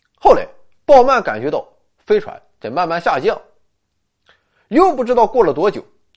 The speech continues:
周围的红光慢慢消失了，砰的一下，飞船降落到了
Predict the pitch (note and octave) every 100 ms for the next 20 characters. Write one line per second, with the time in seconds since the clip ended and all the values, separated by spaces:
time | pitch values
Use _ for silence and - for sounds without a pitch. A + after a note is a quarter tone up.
0 | _ _ _ _ G3+ G3+ F#3+ C3 B2 D#3+
1 | D#3+ E3 D#3 _ _ _ D3 C3+ D#3 F3
2 | F3+ - F#3 E3+ - _ _ _ _ _
3 | _ _ _ - A#3+ B3+ A#3+ B2+ A#2+ -
4 | _ _ _ _ _ _ E3 D3+ E2 -
5 | _ _ _ _ - C#4+ - A2 G2 F#2+